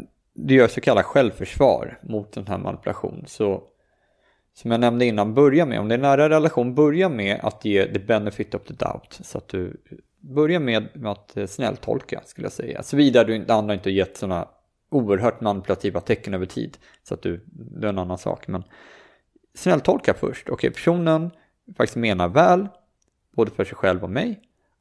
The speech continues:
Och den, eh, försöker kommunicera det här tydligt. Men vi ser, nu är det otydlig kommunikation.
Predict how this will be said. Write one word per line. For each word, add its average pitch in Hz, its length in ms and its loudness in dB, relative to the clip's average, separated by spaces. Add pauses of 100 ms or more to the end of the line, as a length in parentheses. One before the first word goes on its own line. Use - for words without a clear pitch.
Och - 300 -2
den, 104 460 -4
eh, 101 240 -4 (380)
försöker 117 440 2
kommunicera 101 420 -4
det - 60 -6
här 87 100 -4
tydligt. - 760 -4 (1080)
Men 107 100 -2
vi 113 60 -2
ser, 107 180 0
nu 117 220 4
är 156 100 6
det 156 60 4
otydlig 101 440 2
kommunikation. - 540 -10